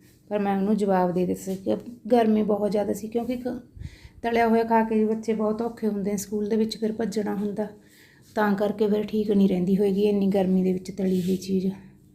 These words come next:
ਤੇ ਅੱਜ ਰਾਤ ਥੋੜ੍ਹੀ ਜਿਹੀ ਹੋ ਗਈ ਸੀ ਬਾਰਿਸ਼, ਮੈਂ ਕਿਹਾ ਵੀ ਚਲੋ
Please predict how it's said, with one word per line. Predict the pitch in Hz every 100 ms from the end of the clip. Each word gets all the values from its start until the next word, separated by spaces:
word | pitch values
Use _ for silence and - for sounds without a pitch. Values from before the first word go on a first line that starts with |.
| - _ _ - - - _ _ - - -
ਤੇ | 202 196
ਅੱਜ | 185 202
ਰਾਤ | 202 196 -
ਥੋੜ੍ਹੀ | 208 196
ਜਿਹੀ | 208
ਹੋ | 208 196
ਗਈ | 190
ਸੀ | 196
ਬਾਰਿਸ਼, | 190 185 190 226 196 - - - - -
ਮੈਂ | 196
ਕਿਹਾ | 202
ਵੀ | 202
ਚਲੋ | 208 196